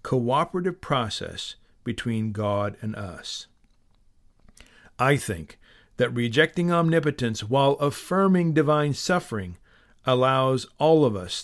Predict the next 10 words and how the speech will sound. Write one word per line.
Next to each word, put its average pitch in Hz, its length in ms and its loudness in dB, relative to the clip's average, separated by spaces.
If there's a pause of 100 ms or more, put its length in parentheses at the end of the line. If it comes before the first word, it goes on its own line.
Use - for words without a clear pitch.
to - 240 -10
answer 139 420 -2
the 117 120 -6
questions 151 640 -4
of 135 120 -4
evil 117 520 -4
in 131 160 -2
a 131 80 -6
powerful 131 640 -4
way. 104 400 -6